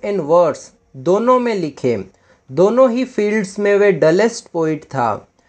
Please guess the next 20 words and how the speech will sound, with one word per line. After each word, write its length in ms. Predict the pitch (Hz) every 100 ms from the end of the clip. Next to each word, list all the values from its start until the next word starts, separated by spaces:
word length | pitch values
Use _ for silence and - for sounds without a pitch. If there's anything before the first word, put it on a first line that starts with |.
| _ _ 139
डल 280 | 185 247
पोएट 440 | 240 202 214 226 -
मीन 320 | 208 220 240 - 160
मूर्ख 360 | 156 202 196 _
पोएट, 400 | 147 135 123 - _ _ _
जिसके 340 | 170 185 240
वर्क्स 500 | 208 185 214 214 -
में 140 | 226 220
कोई 320 | 202 214 220
सेंस 540 | - 202 214 233 -
नहीं 340 | 160 156 170 190
होता। 580 | 143 135 131 117 113 _ _ _ 151
वे 120 | 220
सिर्फ 360 | 220 262 262 196
नाम 360 | 185 185 220
मात्र 360 | 226 220 220 208
के 120 | 202
पोएट 340 | 190 165 160 151
होते 260 | 139 139
हैं। 400 | 131 127 110 -